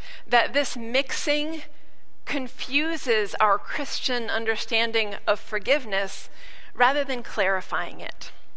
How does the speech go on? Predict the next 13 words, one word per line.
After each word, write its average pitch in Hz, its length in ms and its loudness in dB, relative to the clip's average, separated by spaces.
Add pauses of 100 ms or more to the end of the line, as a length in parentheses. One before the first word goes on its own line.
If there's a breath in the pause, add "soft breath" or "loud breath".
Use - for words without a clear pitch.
(800 loud breath)
So 285 200 2
I 330 240 8
want 254 380 2
to 247 160 -2
embrace 233 760 2
an 226 160 0
understanding 277 680 2
of 214 160 2
forgiveness 240 840 0 (300 loud breath)
as 269 360 6 (140)
a 220 140 2
spiritual 294 680 0
practice - 840 2